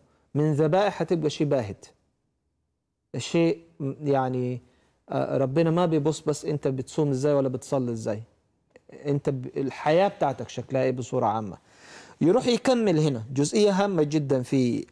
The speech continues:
ال-، السياق ده: "بل بالسيف والجوع والوباء أنا أفنيهم".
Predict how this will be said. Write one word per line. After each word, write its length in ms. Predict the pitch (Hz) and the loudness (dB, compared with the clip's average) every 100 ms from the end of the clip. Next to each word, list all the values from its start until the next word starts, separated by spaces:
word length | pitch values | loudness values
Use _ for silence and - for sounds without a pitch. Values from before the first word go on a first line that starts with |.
| - | -2
ال-، 260 | 139 135 143 | 0 0 -2
السياق 520 | 131 - 165 175 139 | -4 2 2 2 0
ده: 240 | 131 135 - _ _ _ _ _ _ _ _ - 135 | -2 -2 -6 _ _ _ _ _ _ _ _ -10 0
"بل 200 | 160 156 | 2 2
بالسيف 520 | 147 - 208 196 147 | 0 0 0 0 0
والجوع 420 | 139 127 156 143 | 0 2 0 2
والوباء 560 | 139 131 131 156 - 208 | 2 2 2 0 0 0
أنا 200 | 208 151 | 0 0
أفنيهم". 520 | - 127 120 180 | -2 -2 0 0